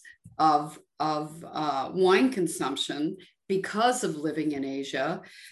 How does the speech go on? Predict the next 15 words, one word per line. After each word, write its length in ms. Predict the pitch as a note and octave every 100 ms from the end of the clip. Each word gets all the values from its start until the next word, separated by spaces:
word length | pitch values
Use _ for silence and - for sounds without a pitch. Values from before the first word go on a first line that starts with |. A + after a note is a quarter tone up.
| _ -
and 400 | G3+ A#3+ A3+ F#3
because, 600 | F#3 F#3 E3+ E3 D#3+ -
again, 460 | E3 E3+ F3 D#3+ D#3+
you're 380 | E3 F3 E3+ D#3+
in 320 | D#3+ D#3 D3 C#3+
a, 420 | D3 C#3+ C#3+ -
um, 440 | C#3+ C#3+ B2+ B2+ - _ - _ _
very 580 | F3 F3+ F#3 E3+ D3+ C#3 -
tropical 880 | E3 C#3+ - E3 D3+ C#3 B2+ B2+ -
location. 840 | D#3 D3 - B2+ B2 B2 B2+ F#3+ - _ - - _ _ -
Uh, 440 | D#3+ D3+ D3 - - _ _ _ _ _ _ -
I 160 | G#3+
would 260 | A3 G#3+ F3
say 360 | - G#3 G3 F#3
that 320 | D#3+ D3